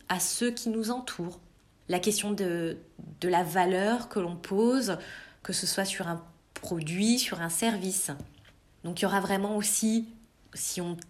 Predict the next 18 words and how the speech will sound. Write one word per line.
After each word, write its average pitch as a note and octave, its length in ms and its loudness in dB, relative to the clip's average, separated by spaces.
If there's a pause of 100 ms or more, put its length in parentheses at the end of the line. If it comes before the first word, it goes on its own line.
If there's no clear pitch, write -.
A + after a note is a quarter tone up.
(100)
tire A3 380 4
un G3+ 100 2
petit - 140 -6
peu G#3 120 0
ce G#3 160 -2
fil A3 480 0
de, E3 260 0
de, D3+ 240 -6
de - 160 -2
la E3+ 140 2
valeur, G#3 560 4 (420)
les, F3+ 360 2
les F3+ 140 0
questions G3 280 -2
de F#3+ 120 0
valeur F#3 480 4
d'une F#3+ 140 0
société A#3 640 2